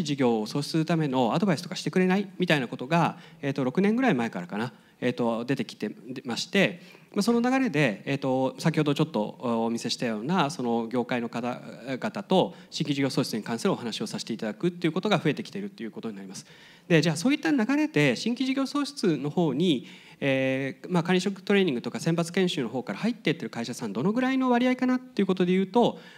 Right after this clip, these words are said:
まあ、あの、まあ、十社に一社ぐらいっていう感じですかね。っていうのが、まあ、リアルな数字かなと思います。はい。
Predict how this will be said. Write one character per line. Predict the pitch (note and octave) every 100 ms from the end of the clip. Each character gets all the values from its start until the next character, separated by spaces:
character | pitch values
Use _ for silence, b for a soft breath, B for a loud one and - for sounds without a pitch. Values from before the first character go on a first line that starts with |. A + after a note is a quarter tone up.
| B
ま | G3+ C#3+ -
あ、 |
あ | D3+
の、 | C#3+ C#3+ C3
ま | D3
あ、 | - -
十 | D#3
社 | - A#3+
に | A#2+
一 | A3
社 | - F3 F3
ぐ |
ら | F#3+
い | -
っ | - - -
て |
い | B2
う |
感 | A2+ G#2
じ | G#2 G#2 G#2
で | A#2
す |
か | -
ね。 | - - B B B B B
っ |
て | E3+
い | C#3+
う | C3+
の | C3+
が、 | C#3+
ま | C3
あ、 | A#2+
リ | C#3+
ア |
ル | A2+
な | F#2+ - -
数 | B2
字 | -
か | G#2
な | G#2+
と | -
思 | -
い |
ま | -
す。 | - D#3 A2
は | -
い。 | C3